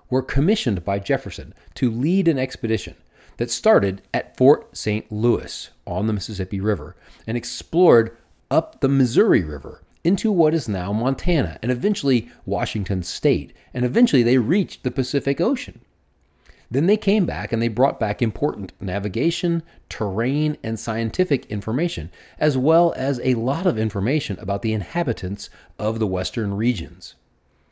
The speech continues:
It was on this expedition that the famous Indian guide Sacagawea was one of the translators and one of the guides.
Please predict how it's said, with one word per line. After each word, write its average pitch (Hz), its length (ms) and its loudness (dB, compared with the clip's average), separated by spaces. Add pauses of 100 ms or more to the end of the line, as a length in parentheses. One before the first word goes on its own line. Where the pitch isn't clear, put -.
(320)
It 156 80 -2
was 147 120 2
on 120 200 2
this 175 180 4
expedition 120 580 -4
that 90 120 -6
the 92 60 -6
famous 113 460 -2
Indian 123 360 2
guide 85 380 -4
Sacagawea 95 800 -2 (260)
was 101 180 -2
one 98 160 0
of 92 60 0
the 87 60 -2
translators 110 760 -4
and 92 140 -8
one 80 120 -8
of - 60 -14
the 78 60 -14
guides. 80 440 -14